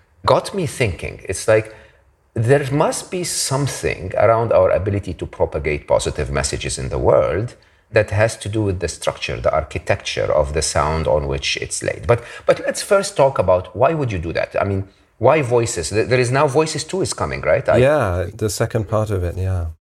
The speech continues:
Speaker 1: Yeah, so when is that?
Speaker 2: It's actually this week. Yeah, it's actually this
Speaker 1: Oh,
Speaker 2: week.
Speaker 1: is it?
Speaker 2: Yeah, yeah.
Speaker 1: Fantastic.
Speaker 2: Yeah.
Speaker 1: All right.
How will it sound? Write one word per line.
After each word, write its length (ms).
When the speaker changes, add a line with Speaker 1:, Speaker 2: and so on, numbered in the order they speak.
Speaker 1:
Yeah, 240
so 180
when 140
is 100
that? 300
Speaker 2:
It's 340
actually 280
this 200
week. 260
Yeah, 220
it's 120
actually 280
this 100
Speaker 1:
Oh, 120
Speaker 2:
week. 100
Speaker 1:
is 100
it? 260
Speaker 2:
Yeah, 80
yeah. 100
Speaker 1:
Fantastic. 500
Speaker 2:
Yeah. 40
Speaker 1:
All 100
right. 140